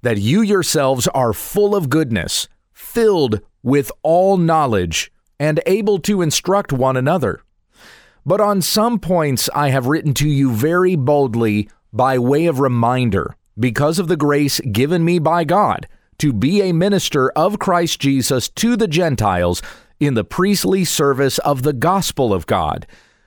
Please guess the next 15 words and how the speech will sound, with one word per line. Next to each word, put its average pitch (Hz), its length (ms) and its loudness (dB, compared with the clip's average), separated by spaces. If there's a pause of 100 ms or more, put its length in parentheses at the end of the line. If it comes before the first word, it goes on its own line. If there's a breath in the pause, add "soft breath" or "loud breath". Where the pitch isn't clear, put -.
so 165 200 -2
that 156 220 0
the 139 240 -2
offering 190 500 0
of 147 140 -2
the 147 80 0
Gentiles 143 840 0
may 143 220 0
be 156 180 2
acceptable, 147 800 -2 (420)
sanctified 107 1120 -2 (100)
by 120 220 0
the 127 100 0
Holy 120 320 0
Spirit. 98 540 -2